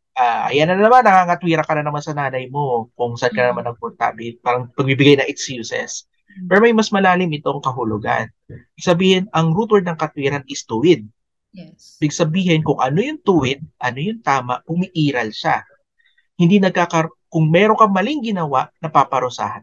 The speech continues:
Speaker 1: ka. Kapag
Speaker 2: Hmm.
Speaker 1: may ginawa kang tama, nare-reward or nare-recognize ginawa mong tama. Hindi ka nag-aalala na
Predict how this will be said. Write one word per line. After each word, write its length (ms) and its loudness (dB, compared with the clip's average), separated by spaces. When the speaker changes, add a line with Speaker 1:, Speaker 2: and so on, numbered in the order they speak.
Speaker 1:
ka. 160 -20
Kapag 280 0
Speaker 2:
Hmm. 40 0
Speaker 1:
may 120 4
ginawa 360 2
kang 240 -2
tama, 440 -2
nare-reward 840 -2
or 160 0
nare-recognize 1080 -2
ginawa 400 -10
mong 200 -20
tama. 360 -4
Hindi 240 4
ka 160 4
nag-aalala 760 4
na 160 -2